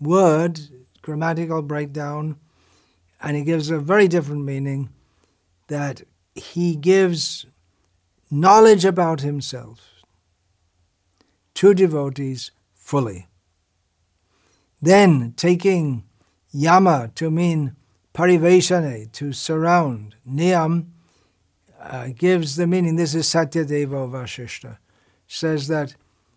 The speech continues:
he surrounds and pervades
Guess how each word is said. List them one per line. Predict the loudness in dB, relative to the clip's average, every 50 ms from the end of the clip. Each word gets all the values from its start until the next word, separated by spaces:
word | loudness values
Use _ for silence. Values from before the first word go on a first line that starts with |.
| _ _ _
he | _ -2 0 0 0
surrounds | 0 0 0 2 2 4 4 4 4 6 6 4 4 4 4 4 4 4 4 4 2 0 -2 -6 -12 -14 _ _ _ _ _ _ _ _ _ _ _ _ _ _ _ _ _ _ _ _ _ _ _ _ _ -8
and | -6 -4 -4 -4 -4 -4
pervades | -4 -6 -6 -4 -2 0 2 4 4 6 6 6 6 6 6 4 2 0 -4 -6 -10 -10 -12 -12 -16